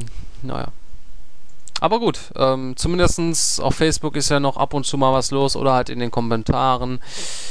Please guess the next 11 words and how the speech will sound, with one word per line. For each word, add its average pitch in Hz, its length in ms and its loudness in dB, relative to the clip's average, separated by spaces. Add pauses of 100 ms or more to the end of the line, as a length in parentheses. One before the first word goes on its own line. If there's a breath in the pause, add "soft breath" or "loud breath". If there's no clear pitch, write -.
(720 loud breath)
Was 175 140 2
sollen 214 180 2
wir 190 60 4
uns 175 160 2
beschweren, 170 760 2 (140)
solange 147 580 -2 (160)
wir 135 300 2
gehört 127 760 -2
wären, 139 580 4 (320 loud breath)
werden? 123 560 0 (600 loud breath)
Ja. 107 180 -2